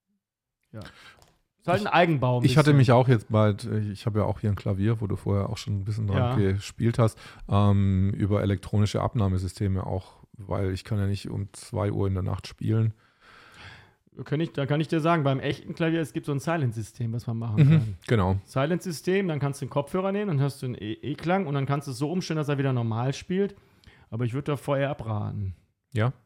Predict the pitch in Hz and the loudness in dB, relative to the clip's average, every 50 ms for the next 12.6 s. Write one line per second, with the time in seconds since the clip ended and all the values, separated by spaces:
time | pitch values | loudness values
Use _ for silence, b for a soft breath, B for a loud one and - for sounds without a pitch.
0 | _ _ 127 127 - 127 120 - - 127 131 - 143 - 147 135 - - 127 - | _ _ -10 -6 -6 -6 -6 -4 -4 -4 -4 -6 -6 -6 -6 -6 -6 -10 -14 -10
1 | - 151 139 - - 135 135 131 131 - - 123 127 131 123 123 123 - 131 135 | -10 -10 -10 -8 -8 -6 -4 -4 -4 -4 -4 -4 -4 -4 -4 -6 -8 -6 -4 2
2 | 139 123 117 - 107 104 107 104 110 101 98 98 98 101 101 98 - - 101 95 | 2 4 4 6 4 4 4 2 2 -2 0 0 0 2 0 0 -2 -2 -6 -6
3 | - 110 98 113 113 117 - 139 135 147 - 160 151 151 143 147 147 139 131 147 | -4 -6 -8 -8 -10 -8 -8 -8 -8 -6 -4 -4 -4 -2 -2 -2 -2 -2 0 2
4 | 170 139 123 202 208 208 196 196 196 185 170 - 156 151 160 175 - 165 160 156 | 2 4 6 6 6 6 4 4 2 2 0 0 -2 -4 -4 -4 -2 -2 -2 0
5 | 151 143 139 143 151 165 170 165 165 160 165 165 156 147 135 123 135 131 143 165 | 0 -2 -2 -2 -2 -4 -4 -4 -4 -4 -4 -4 -4 -6 -2 -2 0 2 4 4
6 | 196 214 208 - - _ _ _ _ _ _ _ _ _ _ _ _ _ _ _ | 4 2 0 -2 -10 _ _ _ _ _ _ _ _ _ _ _ _ _ _ _
7 | - 110 127 139 135 160 135 - 143 - 156 135 - 135 127 127 139 180 180 220 | -8 -4 -4 -2 -2 -4 -4 -2 -2 0 0 -2 0 0 0 2 2 2 0 0
8 | 233 160 131 123 113 131 123 131 117 120 127 123 113 - 147 139 135 117 117 123 | -2 -2 -2 -2 -2 -4 -6 -6 -8 -8 -8 -10 -6 -6 -4 -4 -2 -2 -2 -2
9 | 165 180 - - 208 143 120 104 107 104 107 104 107 120 131 120 131 160 160 135 | -2 -4 -6 -6 -6 -6 -4 -6 -6 -8 -8 -8 -2 2 2 4 4 2 2 0
10 | 123 131 147 156 139 135 123 139 131 143 135 123 139 139 151 - 147 135 131 135 | -2 -2 -4 -4 -4 -4 -4 -4 -4 -4 -2 -2 -2 -4 -4 -6 -6 -6 -4 -6
11 | 127 - 120 127 135 131 131 123 139 143 147 123 - 123 - - 127 117 - 120 | -6 -6 -8 -8 -8 -8 -6 -8 -8 -6 -6 -8 -8 -10 -10 -8 -10 -10 -8 -8
12 | 113 135 - - 135 120 123 151 151 - B | -10 -10 -10 -8 -8 -8 -8 -10 -12 -14 B